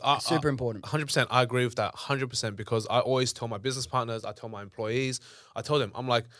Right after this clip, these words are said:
Speaker 1: "The second you start making excuses for me is the second I show you the door."
Speaker 2: Mm.
Speaker 1: Like, I don't wanna hear your excuses. Like, I only work with people that take responsibility for their problems and for their issues. We're all fucked up somewhere. Like, we have all made mistakes, and we all have our own issues. We all have our own traumas,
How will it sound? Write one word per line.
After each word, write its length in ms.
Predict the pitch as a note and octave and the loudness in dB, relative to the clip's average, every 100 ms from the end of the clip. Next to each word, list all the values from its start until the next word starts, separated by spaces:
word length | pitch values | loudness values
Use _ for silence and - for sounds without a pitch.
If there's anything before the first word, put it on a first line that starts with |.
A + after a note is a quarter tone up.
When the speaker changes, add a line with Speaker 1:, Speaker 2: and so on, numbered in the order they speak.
| _ | _
Speaker 1:
"The 80 | - | -2
second 260 | - F3+ F#3 | 2 2 0
you 60 | |
start 180 | C#3 C#3+ | -2 0
making 240 | B2+ B2+ | 0 -2
excuses 420 | A#2+ - A#2+ B2+ A#2 | -2 -4 -4 -2 -4
for 100 | C3+ | -2
me 60 | |
is 60 | C3 | -2
the 60 | G#2 | 0
second 300 | A#2 A2 G#2 | -2 -2 -4
I 60 | |
show 140 | G2+ G2+ | -4 -4
you 120 | G2+ | -4
the 100 | F#2 | -6
door." 220 | F#2+ D2+ | -8 -8
Speaker 2:
Mm. 320 | - - A2+ | -12 -16 0
Speaker 1:
Like, 180 | A#2 A#2 - | 2 2 2
I 140 | A#2 | 4
don't 180 | D#3 D3+ | 4 2
wanna 160 | C3+ B2+ | 0 -2
hear 160 | B2 | -2
your 100 | B2 | -4
excuses. 580 | G#2+ - G#2 - E2 - - | -4 -6 -6 -8 -10 -12 -8
Like, 200 | A2 G#2+ - | -4 -4 0
I 200 | A2 C3 | 4 4
only 260 | - C3 C#3+ | 4 -2 -2
work 220 | B2 A#2+ | 0 0
with 120 | G2 | -4
people 220 | A2 G#2 G2+ | -8 -6 -6
that 120 | F#2+ | -8
take 200 | G#2 G2 | -8 -8
responsibility 680 | G2 G#2 F#2+ F#2+ G2+ G2 G2 | -8 -8 -10 -8 -8 -8 -10
for 200 | - G2+ | -8 -8
their 80 | |
problems 440 | F#2+ G2+ G2+ G#2 A#2 | -8 -8 -8 -10 -10
and 120 | F#2+ | -12
for 100 | G2 | -12
their 100 | G2 | -12
issues. 300 | - - F2 - - | -10 -14 -14 -20 -6
We're 200 | - - - | 4 4 4
all 160 | - D#3+ | 2 2
fucked 320 | - - - | 4 0 0
up 120 | - | -2
somewhere. 340 | - G2 F#2 - _ _ - | -2 -8 -8 -14 _ _ -8
Like, 140 | G#2+ - | -8 -8
we 180 | G2 C#3 | -4 0
have 160 | C#3 B2 | -2 0
all 160 | - C#3+ | 0 2
made 240 | C#3 C3 | 2 0
mistakes, 540 | B2+ - A2+ G#2+ G#2 - - - - | -2 -2 -2 -2 -6 -12 -16 -10 -2
and 260 | A#2+ A2+ | 0 0
we 140 | A2+ D3 | -2 -2
all 180 | B2+ C3 | 0 0
have 140 | C3+ | 2
our 160 | A#2+ C3+ | 0 -2
own 140 | A#2+ | -6
issues. 400 | A2 - A2 G2+ | -4 -4 -4 -6
We 80 | A2 | -6
all 160 | C3+ | -2
have 160 | C#3 C3 | 0 0
our 100 | B2 | 0
own 120 | A2+ | -2
traumas, 400 | G#2 C#3 C3 F2+ | -6 -4 -4 -6